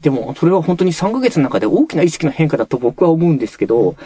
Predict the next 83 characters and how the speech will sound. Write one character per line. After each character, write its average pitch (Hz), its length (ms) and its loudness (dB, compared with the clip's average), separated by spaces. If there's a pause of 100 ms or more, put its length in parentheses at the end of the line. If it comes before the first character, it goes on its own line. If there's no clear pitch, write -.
(260)
あ 131 160 0
の、 120 180 -2
そ - 160 0
ん 170 40 2
な 165 80 2
風 160 180 2
に、 98 240 -4
あ 117 120 0
の、 98 460 2
い 113 80 -2
ろ 147 120 4
い - 20 2
ろ 151 100 2
お 143 60 4
話 156 280 2
を 151 40 2
伺 160 220 0
っ 170 60 0
て 160 140 -2
き - 160 0
ま 190 100 2
し 190 60 -8
た 120 160 -2
が、 147 260 0 (280)
あ 110 100 -2
の、 101 160 -4
そ 120 160 -4
ん 123 80 -2
な、 120 260 0
え 98 200 -6
ー、 - 160 -10
ま 113 60 -8
だ 92 100 -12
駆 - 160 -12
け 143 80 2
出 143 100 2
し - 80 -8
と - 120 2
は 117 100 2
い 107 100 2
え、 98 80 -2
そ - 160 -12
の 120 80 -6
三 131 220 -2
ヶ 147 120 0
月 - 240 -2
で - 80 -2
そ - 140 -4
れ 139 60 2
だ 156 80 2
け 175 80 0
の 143 100 0
成 - 240 0
長 135 140 2
を - 20 -6
遂 131 120 -2
げ 131 100 0
た、 127 240 -2 (260)
あ 104 160 -4
の、 95 80 -10
山 95 200 -8
形 120 120 -6
さ - 160 -14
ん 107 160 -16 (320)
か - 140 -4
ら、 127 320 -2
こ 127 80 -6
の 131 160 -6 (180)
番 131 180 0
組 143 160 0
を 147 40 0
聞 147 140 -2
い 139 40 -6
て 147 120 -2
い - 20 -2
る 135 80 -4
リ 160 80 2
ス 175 120 -4
ナ 156 100 2
ー - 20 -6
の 82 120 -8
方 - 280 -6
に、 139 360 0